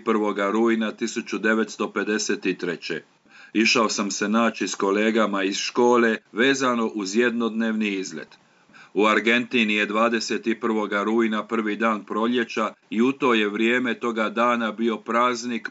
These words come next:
posvećen nama mladima. Bio sam katolik kao i moja obitelj, ali prije toga dana nikada nisam mislio ni na sjemenište, ni na budućnost u crkvi. Možda kao dijete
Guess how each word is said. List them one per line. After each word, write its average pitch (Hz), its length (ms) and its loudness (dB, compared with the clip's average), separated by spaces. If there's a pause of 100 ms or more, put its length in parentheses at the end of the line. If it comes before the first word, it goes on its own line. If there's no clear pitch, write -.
posvećen 113 800 -2
nama 113 360 2
mladima. 87 640 -4 (460)
Bio 107 260 4
sam 95 260 -6
katolik 117 720 0
kao 98 240 2
i 98 80 0
moja 107 340 2
obitelj, 107 640 0 (240)
ali 104 300 0
prije 123 300 2
toga 123 280 0
dana 120 400 0
nikada 127 460 -2
nisam 113 560 -4
mislio 117 580 0
ni 107 160 0
na 104 160 -2
sjemenište, 123 920 0 (120)
ni 110 180 2
na 101 140 0
budućnost 107 840 0
u 107 60 0
crkvi. 90 540 -4 (460)
Možda 110 440 2
kao 98 260 2
dijete 104 580 2